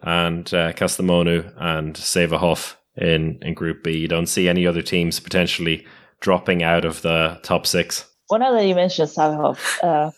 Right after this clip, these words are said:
Speaker 1: <laughs>
Speaker 2: no, I don't know. I don't know.
Speaker 1: There's only room for six.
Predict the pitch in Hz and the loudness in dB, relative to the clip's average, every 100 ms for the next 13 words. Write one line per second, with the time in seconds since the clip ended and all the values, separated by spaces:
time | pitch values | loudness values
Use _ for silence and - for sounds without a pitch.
0 | _ - 151 - 147 - 143 - 143 180 | _ -4 -2 0 -4 -2 -6 -4 -4 -2
1 | - - - 208 190 214 247 233 190 226 | -4 -6 -6 -2 0 2 2 2 2 2
2 | 214 156 - - - - 120 135 165 147 | 0 0 -4 -20 -14 -4 0 2 4 4
3 | 156 165 165 139 - 175 180 - - | 4 2 2 0 4 2 2 -2 -2